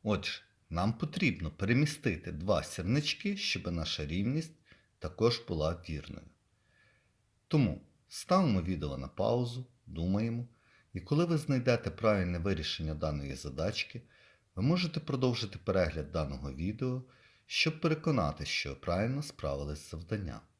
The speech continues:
Отже, нам потрібно перемістити два сірнички,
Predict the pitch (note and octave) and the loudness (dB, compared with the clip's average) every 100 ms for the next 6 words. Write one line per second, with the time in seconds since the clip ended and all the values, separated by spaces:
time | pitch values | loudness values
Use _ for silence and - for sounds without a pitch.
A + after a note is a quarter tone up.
0 | _ _ _ - _ _ _ - - - | _ _ _ -20 _ _ _ 0 2 -4
1 | - _ _ D2+ E2 A2+ - D3+ - C#3 | -8 _ _ -2 0 0 -2 -2 2 2
2 | E2 D2 - G#2 C#3 D3+ - F2+ - D2 | 2 -4 -2 0 0 -2 -2 -4 -2 -8
3 | D#2+ G#2+ C#2+ - D#2+ F#2+ C#3 - - G3 | 0 0 0 -2 -4 -2 0 -2 -2 -6